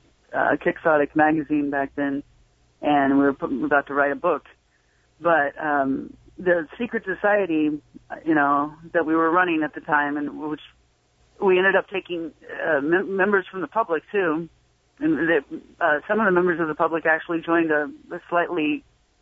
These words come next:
higher, uh, echelon of the group and ended up taking an oath. To, we, we had all these blood oaths from, from people. They would, like, ri-, write in and, like,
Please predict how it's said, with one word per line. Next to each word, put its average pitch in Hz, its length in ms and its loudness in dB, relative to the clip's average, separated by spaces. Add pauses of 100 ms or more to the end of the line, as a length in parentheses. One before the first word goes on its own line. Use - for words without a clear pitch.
(300)
higher, 160 540 2
uh, 139 180 2 (100)
echelon 156 460 2
of 143 80 0
the 156 100 -4
group 156 280 -2
and 139 280 0 (460)
ended 160 180 4
up 160 160 0
taking 151 300 -4
an 147 120 -2
oath. 170 240 0 (640)
To, 185 100 -6
we, 170 240 0
we 196 160 2
had 214 120 4
all 220 160 2
these 175 280 -10
blood 175 260 0
oaths 175 300 -2 (180)
from, 147 320 -6 (400)
from 151 140 -4
people. 147 480 -4 (440)
They 165 100 2
would, 151 180 2
like, 156 260 2
ri-, 175 220 0
write 175 280 0
in 175 140 0
and, 156 140 2
like, 151 180 -2